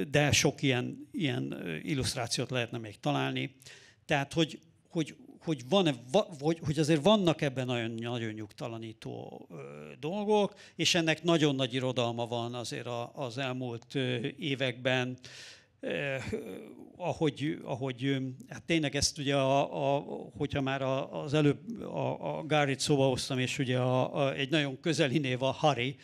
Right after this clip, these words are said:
ugye, vagy, ö, ugye Johann Hari-nak hívják a, az embert, aki a, az magyarul is megjelent, a Figyelem válsága, vagy az, az nem válsága, az a Figyelem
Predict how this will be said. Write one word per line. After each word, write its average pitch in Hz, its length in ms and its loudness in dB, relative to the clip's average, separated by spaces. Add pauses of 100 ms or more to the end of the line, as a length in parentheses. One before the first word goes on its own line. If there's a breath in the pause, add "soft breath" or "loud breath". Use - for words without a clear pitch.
(360 loud breath)
ugye, 147 200 2
vagy, 123 220 -2
ö, 147 240 -4
ugye 143 340 -4
Johann 123 360 2
Hari-nak 127 800 -4
hívják 127 420 -8
a, 135 220 -8
az 123 120 -8
embert, 127 380 -4
aki 131 220 -6
a, 127 320 -2 (340 loud breath)
az 135 120 -6
magyarul 147 400 2
is 120 160 -6
megjelent, 127 520 -4
a 127 160 -2
Figyelem 135 840 -6
válsága, 123 720 -10
vagy 131 220 -12
az, 139 180 -6
az 147 120 -6
nem 147 200 -4
válsága, 127 540 -10
az 123 120 -14
a 135 60 -12
Figyelem 139 680 -6